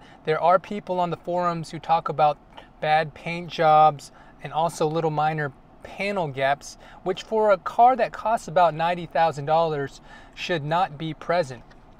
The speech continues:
Now, some of the new things about this Model S is that it's got an updated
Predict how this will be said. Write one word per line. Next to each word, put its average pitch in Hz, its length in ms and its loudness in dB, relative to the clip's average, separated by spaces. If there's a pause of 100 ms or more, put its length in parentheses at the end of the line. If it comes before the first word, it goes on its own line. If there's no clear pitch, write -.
(400)
Now, 185 100 2
some 254 240 -2
of 262 60 0
the 214 120 2
new 190 300 -2
things 226 400 -4
about 165 360 0
this - 400 -8
Model 165 420 -2
S 208 480 2
is 147 140 -10
that 143 240 0
it's 170 180 -10
got 185 260 0
an 170 120 -4 (100)
updated 180 800 0